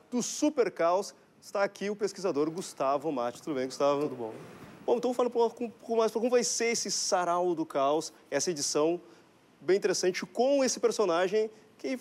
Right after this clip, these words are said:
Speaker 1: fala sobre várias questões diferentes, né?
Speaker 2: Isso, o Zé Agripino, ele é um, um personagem central na, na contracultura brasileira dos anos sessenta, que reverberou bastante em, em, em muitos artistas das décadas seguintes e até hoje tem muita gente que usa ele como referência,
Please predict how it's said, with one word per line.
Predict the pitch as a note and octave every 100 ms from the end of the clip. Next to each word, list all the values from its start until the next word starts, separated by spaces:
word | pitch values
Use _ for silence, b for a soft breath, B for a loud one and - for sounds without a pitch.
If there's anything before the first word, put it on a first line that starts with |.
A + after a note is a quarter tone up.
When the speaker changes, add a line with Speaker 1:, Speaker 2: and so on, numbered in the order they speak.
| -
Speaker 1:
fala | - B3
sobre | A#3+ B3 C4
várias | A3 A3 A3 B3 G#3+
questões | A#3 - G#3+ F3
diferentes, | A3 A#3+ G3 F#3+
né? | D3 C3 B2+ - _ _ _ B B B B _
Speaker 2:
Isso, | D#3+ C3+ A#2
o | A#2
Zé | G#2+ B2
Agripino, | C3+ C3+ - C3 E3 C3+
ele | G#2+ G#2+
é | A2
um, | A#2+ A#2 A2 G2+ E2 G#2
um | G2
personagem | A2+ G#2 A2 A2+ A2+
central | - A#2 - G#2 C3+
na, | C3 G#2
na | G2 G2+
contracultura | A2+ A2 G#2+ A2 - A#2
brasileira | A2 G2+ G#2+ A2+ G#2
dos | G2
anos | G#2+ A2+
sessenta, | G#2+ - G2 A#2+ -
que | - - - B B B B -
reverberou | B2 A2+ A#2+ A2+ G#2+ A#2+
bastante | A#2 A2 A#2 A#2+ -
em, | G#2+ G2+ F2 -
em, | G#2 G2 F#2+ G2
em | G#2
muitos | A2 -
artistas | A2+ - - A#2 G#2 F#2
das | F#2+
décadas | F#2+ G2+ G#2+ G2+
seguintes | A2+ G2+ A2 C3+ -
e |
até | G2 A2 A2+
hoje | A2 -
tem | G#2
muita | G#2+ A2+
gente | G2+ A2 -
que | G#2+
usa | A2 A2+
ele | G#2+ A2+
como | A#2
referência, | A#2 A#2+ B2+ A#2+ C3+